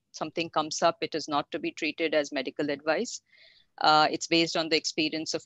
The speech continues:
panelists, and this session will be recorded. In fact, it's already being recorded. If you are logged into Zoom, you can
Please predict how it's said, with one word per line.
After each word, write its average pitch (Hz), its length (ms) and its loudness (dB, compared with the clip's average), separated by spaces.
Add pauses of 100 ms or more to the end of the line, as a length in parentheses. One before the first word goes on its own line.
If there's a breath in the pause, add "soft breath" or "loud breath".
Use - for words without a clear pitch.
panelists, 151 640 2 (220)
and 151 540 0
this 165 160 -2
session 165 600 -2
will 170 160 0
be 180 160 0
recorded. 165 600 0 (160)
In 156 100 -8 (160)
fact, 156 220 2
it's 151 160 -8
already 147 280 -2
being 165 220 -4
recorded. 160 540 -2 (340 loud breath)
If - 160 -4
you 214 120 4
are 214 100 10
logged 202 380 6
into 202 280 -4
Zoom, 190 380 0
you 185 120 0
can 160 220 -6